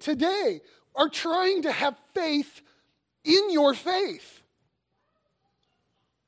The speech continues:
If you ever wonder about your salvation by asking yourself, "Well, is my faith big enough? Is, is my faith strong enough?" Please stop thinking that way.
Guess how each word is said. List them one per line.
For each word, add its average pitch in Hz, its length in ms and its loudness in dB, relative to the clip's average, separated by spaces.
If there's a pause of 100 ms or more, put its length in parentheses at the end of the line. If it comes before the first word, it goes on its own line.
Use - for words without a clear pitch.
(180)
If 262 140 -4
you 381 140 8
ever 349 240 4
wonder 311 480 0
about 294 300 2
your 277 140 0
salvation 277 760 0
by 254 140 2
asking 302 400 -4
yourself, 254 360 -6
"Well, 233 160 -6 (240)
is 311 240 -4
my 262 200 -2
faith 269 400 -2
big 311 200 2
enough? 320 380 0
Is, 240 160 -4
is 269 280 -4
my 269 160 0
faith 247 240 -4
strong 359 480 -2
enough?" 294 320 -4
Please 359 420 -2 (340)
stop - 480 -4
thinking 339 500 -4
that 214 200 -8
way. - 200 -12